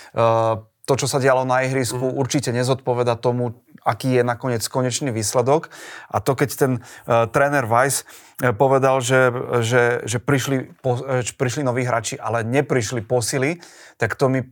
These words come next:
Speaker 1: príde ako jasný signál smerom ku vedeniu klubu a vlastne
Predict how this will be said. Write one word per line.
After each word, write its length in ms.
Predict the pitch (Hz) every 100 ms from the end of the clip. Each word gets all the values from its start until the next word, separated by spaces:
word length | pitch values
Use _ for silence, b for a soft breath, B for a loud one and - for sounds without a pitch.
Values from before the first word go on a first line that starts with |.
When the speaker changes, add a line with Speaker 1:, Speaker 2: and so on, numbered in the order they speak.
| _ -
Speaker 1:
príde 260 | 135 123
ako 540 | 139 120 107 139 131 B B B B B B _ -
jasný 500 | 113 131 160 - 143
signál 580 | - 165 160 151 147
smerom 460 | 160 - 135 143 147
ku 120 | 139
vedeniu 420 | 123 135 151 160
klubu 580 | 160 123 120 120 156 185
a 240 | - 117 -
vlastne 480 | 120 117 - 131